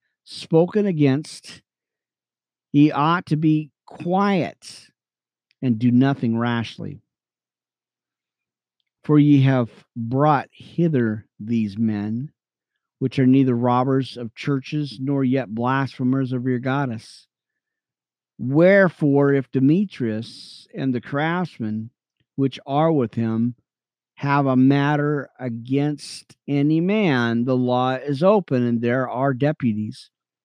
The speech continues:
Let them in-, plead one another. But if ye inquire anything concerning other matters, it shall be, be determined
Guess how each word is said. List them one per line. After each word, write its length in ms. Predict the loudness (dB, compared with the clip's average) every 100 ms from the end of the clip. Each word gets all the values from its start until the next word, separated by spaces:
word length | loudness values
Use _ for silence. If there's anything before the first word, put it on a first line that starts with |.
| _
Let 220 | 0 0
them 180 | 4 6
in-, 220 | 6 4 0 _ _ _ _ _ _ -20
plead 720 | -2 2 2 0 -2 -4 -8 _
one 320 | -4 -2 2
another. 480 | 2 2 0 -4 -10 _ _ _ _ _ _ _ _ -4
But 220 | 2 4
if 140 | 6
ye 160 | 6 6
inquire 600 | 6 4 4 6 6 4
anything 640 | 2 2 4 2 2 -2
concerning 800 | 0 -2 -4 0 2 4 2 0 -2
other 300 | 2 4 6
matters, 800 | 6 4 4 2 -2 -4 -16 -20 _ _ _ _ _ -2
it 120 | -2
shall 360 | 0 2 2
be, 280 | 4 2 0 -10 _ _ _
be 300 | 4 6 2
determined 1040 | -2 -6 -6 -6 -2 0 2 2 2 -2